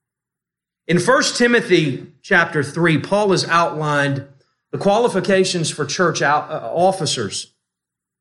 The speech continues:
What are the character qualifications? What are the gifts and the abilities that, that are to be present in the elders and the deacons of a local church? Now,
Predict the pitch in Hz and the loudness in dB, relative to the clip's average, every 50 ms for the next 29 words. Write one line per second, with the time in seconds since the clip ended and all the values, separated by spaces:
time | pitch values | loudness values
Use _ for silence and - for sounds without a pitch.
0 | _ _ _ _ _ _ _ 151 175 202 226 220 170 180 175 - - 214 214 226 | _ _ _ _ _ _ _ 2 4 4 4 4 4 2 0 2 2 4 6 6
1 | 220 220 - 170 147 - - 165 143 131 123 - 131 120 - 147 135 127 - 139 | 4 4 2 -2 -2 0 0 0 0 0 -2 -4 -4 -4 -2 -2 -2 -2 -2 -4
2 | 123 - 185 214 214 196 165 160 139 127 110 110 196 214 214 185 - - - - | -2 0 2 2 2 2 2 0 -2 -4 -2 2 4 4 4 2 0 -2 -4 -6
3 | - - - - 156 156 156 147 135 120 107 104 175 196 214 220 202 - - 190 | -6 -6 -6 -4 -2 0 0 0 -2 -2 0 2 2 4 4 4 2 2 2 0
4 | 180 165 151 135 - - 180 165 160 156 147 - - - - _ _ _ _ _ | 0 0 0 -2 -2 -2 0 0 2 0 -2 -4 -10 -20 -20 _ _ _ _ _
5 | _ 180 175 175 175 165 180 175 175 - - 214 220 226 220 180 170 196 190 190 | _ 0 2 4 4 4 4 2 2 0 0 2 2 2 2 2 2 0 0 0
6 | - 180 185 190 185 160 170 170 175 - 170 185 196 202 196 190 196 196 185 185 | 2 2 4 4 4 2 2 0 0 2 2 2 2 2 2 2 4 4 2 2
7 | 185 - 175 165 160 151 156 143 127 139 180 202 202 180 185 185 175 175 175 165 | 0 -2 -2 -2 0 -2 -2 -2 0 2 2 2 2 2 2 2 2 0 -2 -6
8 | 160 - - - _ _ _ _ _ _ _ 151 143 160 156 156 160 156 151 - | -6 -8 -10 -12 _ _ _ _ _ _ _ -4 -2 -2 0 2 2 2 0 0
9 | 165 156 143 - - 190 180 170 151 123 113 - - - - - - - - _ | -2 -2 -2 0 0 2 2 2 2 0 -2 -6 -10 -16 -18 -18 -18 -18 -20 _
10 | _ _ _ _ _ _ _ _ _ _ _ _ _ _ _ _ _ _ _ _ | _ _ _ _ _ _ _ _ _ _ _ _ _ _ _ _ _ _ _ _
11 | _ _ _ _ _ _ 151 156 160 156 147 143 143 - - | _ _ _ _ _ _ -2 0 2 2 0 0 -4 -8 -14